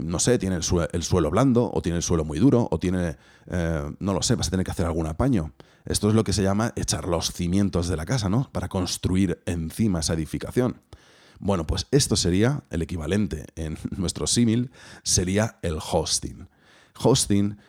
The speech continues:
es simplemente, y hablaremos de ello largo y tendido también, es una forma de llamar al servicio de hospedar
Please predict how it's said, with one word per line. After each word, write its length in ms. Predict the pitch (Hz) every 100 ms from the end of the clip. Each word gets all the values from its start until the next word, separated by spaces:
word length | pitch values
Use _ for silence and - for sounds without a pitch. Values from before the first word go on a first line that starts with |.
| _
es 200 | - 98
simplemente, 600 | - 95 92 92 92 104 -
y 120 | 87
hablaremos 380 | 80 80 98 87
de 60 |
ello 120 | 87
largo 160 | 80 80
y 40 |
tendido 300 | 80 82 85
también, 460 | 78 90 101 87 90 _ - - _
es 260 | 107 104 -
una 260 | 113 120
forma 320 | 113 104 104 101
de 60 |
llamar 300 | 87 92 95
al 180 | - 120
servicio 720 | 95 - 82 85 - 85 90 -
de 180 | 95 113
hospedar 720 | 123 - 92 85 87 -